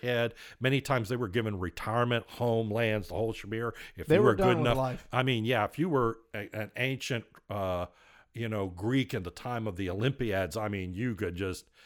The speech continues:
Speaker 1: you were repe-, you were representing your nation, sort of like the modern Olympics.
Speaker 2: Yeah.
Speaker 1: Not much different. You know, you win the Olympic gold medal, you got yourselves endorsement, uh, deals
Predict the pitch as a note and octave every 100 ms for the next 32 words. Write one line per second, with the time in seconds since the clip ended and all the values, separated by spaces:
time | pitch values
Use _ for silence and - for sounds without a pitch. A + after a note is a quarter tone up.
0 | - - - A2 A2 D#3 B2 G2 G2+ -
1 | B2+ F2+ G2+ B2+ A2 F2+ F#2 A2 G#2+ G2
2 | A#2 G2 E2+ D#2 G#2 B2+ - C3+ - -
3 | _ - A2+ G#2 F#2+ G#2+ B2+ C3 D#3+ D3
4 | F#2+ E2+ E2 E2+ - - - C#3 C3 B2
5 | A#2 - E2+ E2+ F#2 A2+ - F3+ E3 D3+
6 | C#3+ - - - C3 A#2+ A2 A2 E2+ G#2
7 | C3 C#3 C3 A2+ G#2+ G#2 B2 B2+ F#2+ B2
8 | A#2+ G2+ A#2+ A#2+ - - _ - C3+ D3
9 | B2 - C3 - A#2+ G2+ G2+ F2 A#2 B2+
10 | - G#2 G2 F2 - - G#2 F#2+ F#2 A2+
11 | G#2